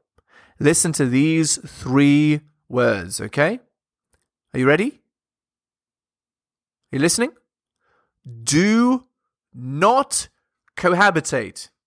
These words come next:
Never live together. You have nothing to gain and everything to lose. Unless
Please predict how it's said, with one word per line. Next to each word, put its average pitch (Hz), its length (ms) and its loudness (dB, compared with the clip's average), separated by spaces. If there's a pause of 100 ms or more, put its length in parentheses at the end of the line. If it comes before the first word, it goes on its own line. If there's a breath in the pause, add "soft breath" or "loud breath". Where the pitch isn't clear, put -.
(760)
Never 220 560 0
live 262 280 -2
together. 151 500 -4 (600)
You 131 120 -6
have 139 220 0
nothing 170 500 -2
to 233 120 -8
gain 131 360 -2
and 135 120 -4
everything 113 400 -10
to 117 120 -12
lose. 101 400 -10 (840 soft breath)
Unless 151 800 2